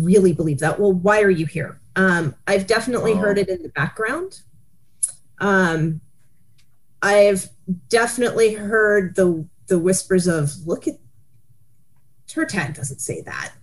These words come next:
Speaker 1: you know, um, more, ninety-nine point nine nine nine percent of the people are incredibly welcoming and mostly curious. There is the occasional outlier. Um, and it is,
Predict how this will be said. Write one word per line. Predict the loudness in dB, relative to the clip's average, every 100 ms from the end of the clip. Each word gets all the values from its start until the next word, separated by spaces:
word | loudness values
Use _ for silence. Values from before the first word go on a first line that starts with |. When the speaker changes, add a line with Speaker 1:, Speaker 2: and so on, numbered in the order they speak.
| -4
Speaker 1:
you | -2
know, | -2 -8 -4
um, | 0 0 -2 -4 -10 -20 -20 -18 -16 -12
more, | -4 -2 2 2 2 0 0 -4 -6 -14 -20 -20 -20 -20 -20 -20 -20 -20 -20 -20 -20 -20 -20 -20 -20 -18 -18 -18 -20 -20 -18 -2
ninety-nine | 2 4 4 2 0
point | 0 -4 0
nine | 2 2
nine | 2 0
nine | 2 0
percent | 0 0 0
of | 0
the | -2
people | -2 -2 -4
are | -4
incredibly | -4 -4 -2 -2 -2
welcoming | -2 -2 -2 -2 -2 -2
and | -4 -4 -6 0
mostly | 0 2 0 -2
curious. | -4 -10 -12 -20 -20 -20 -20 0
There | 4 4 4
is | 4
the | 2 2
occasional | 2 -2 -4 -2 0 -2 -2
outlier. | -2 -8 -8 -12 -12 -16 -20 -20 -20 -14 -4
Um, | -2 -2 -6 -12 -20 -20 -20 -20 -20 -6 0
and | 4
it | 4
is, | 4 4 0